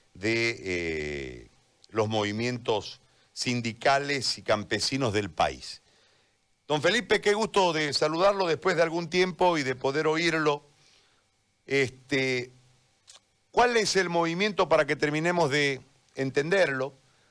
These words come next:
Porque entiendo que ahora hay una línea que usted marcó en solitario en un momento en relación al pedido de renuncia, no a la candidatura, sino a la presidencia de, eh, Yanine Áñez.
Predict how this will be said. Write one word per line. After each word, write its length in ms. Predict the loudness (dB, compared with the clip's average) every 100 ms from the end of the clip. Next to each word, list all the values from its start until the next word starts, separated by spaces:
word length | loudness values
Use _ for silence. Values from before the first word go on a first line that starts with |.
| _
Porque 260 | -6 -2 -2
entiendo 400 | 0 0 0 0
que 100 | 2
ahora 480 | 2 4 2 0 -4 _ _ _ -2
hay 180 | 0 0
una 180 | 0 0
línea 320 | 0 0 -2
que 100 | -2
usted 220 | -4 0
marcó 500 | 2 0 0 0 0
en 140 | -2
solitario 640 | -2 -2 -2 0 0 0 -4
en 120 | -4
un 100 | -4
momento 640 | -4 -2 -4 -2 -4 -4 -6
en 100 | -4
relación 480 | -2 -2 -2 -2 0
al 140 | -2
pedido 320 | -2 -4 -2 -2
de 100 | 0
renuncia, 720 | 0 -2 -4 -4 -2 -2 -4 _ _ _ _ _ _ _ _
no 220 | -2 2
a 40 | 2
la 100 | 2
candidatura, 640 | 0 0 0 0 0 0
sino 640 | 0 -2 0 2 0 -4 _ _ _ _
a 140 | -2
la 300 | 2 2 0
presidencia 800 | -2 -4 -2 -2 -2 0 -2 -2 _ _ _ _ _
de, 420 | -2 0 0 -4 -6
eh, 580 | -4 -2 -2 -4 -6 -12 -4
Yanine 460 | 0 0 0 2
Áñez. 520 | 2 0 -4 -8 -12